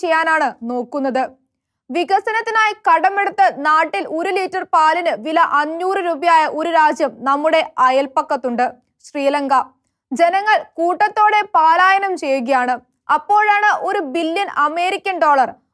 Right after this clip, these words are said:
അതായത് എഴുപത്തി അയ്യായിരം കോടി രൂപ കടമെടുത്ത് നാം തീവണ്ടിപ്പാത ഉണ്ടാക്കുന്നത്. പലിശ എത്രയായാലും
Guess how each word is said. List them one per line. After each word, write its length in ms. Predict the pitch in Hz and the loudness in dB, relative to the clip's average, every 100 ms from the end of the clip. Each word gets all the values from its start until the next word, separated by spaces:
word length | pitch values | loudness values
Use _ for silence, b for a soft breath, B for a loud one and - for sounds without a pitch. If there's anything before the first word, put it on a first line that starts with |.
| - | -2
അതായത് 360 | 285 349 370 381 381 302 | 0 4 4 2 -2 -2
എഴുപത്തി 400 | 330 349 403 415 370 | -2 0 0 2 2
അയ്യായിരം 520 | 330 320 392 392 415 392 | 2 2 4 4 0 0
കോടി 240 | 370 370 381 | 0 2 0
രൂപ 160 | 370 359 339 320 | 0 0 0 2
കടമെടുത്ത് 580 | 302 349 370 339 - 269 208 _ - | 2 2 0 -4 0 -2 -2 _ -6
നാം 160 | 302 339 285 - | 0 0 -2 -6
തീവണ്ടിപ്പാത 680 | 311 302 330 359 359 359 349 294 | -4 0 0 -2 0 0 2 0
ഉണ്ടാക്കുന്നത്. 500 | 247 247 247 240 240 254 - - | -2 -2 -2 -4 -4 -6 -6 0
പലിശ 300 | 339 349 415 480 440 - 339 | 2 2 0 0 0 0 -2
എത്രയായാലും 760 | 339 440 453 415 392 381 302 | -2 -2 2 4 4 4 2